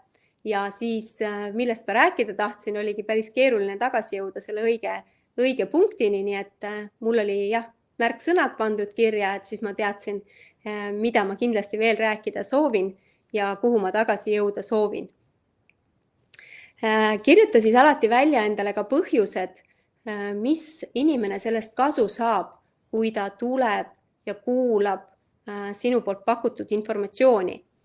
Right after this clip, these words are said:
Et, äh, inimestel on erinevad soovid. Äh, mina olen siin täheldanud väga erinevaid, äh,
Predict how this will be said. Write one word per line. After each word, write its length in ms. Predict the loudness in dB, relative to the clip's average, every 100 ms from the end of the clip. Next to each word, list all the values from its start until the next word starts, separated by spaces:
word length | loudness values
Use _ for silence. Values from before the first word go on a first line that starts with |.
| _ _
Et, 380 | -10 -10 _ -6
äh, 300 | -4 -2 0
inimestel 440 | 2 4 2 2 2
on 240 | 4 4
erinevad 680 | 4 4 2 0 -2 -4 -6
soovid. 640 | -2 2 2 2 0 0 -12 _ _ _ _ _ -14
Äh, 480 | -10 -10 -8 -8 -6
mina 380 | -2 2 2 2
olen 280 | 0 -2 -4
siin 340 | -4 -2 0
täheldanud 640 | 2 2 2 2 0 -2 -2
väga 280 | 0 2 2
erinevaid, 720 | 2 2 2 0 -2 -6 -6 -6
äh, 260 | -6 -6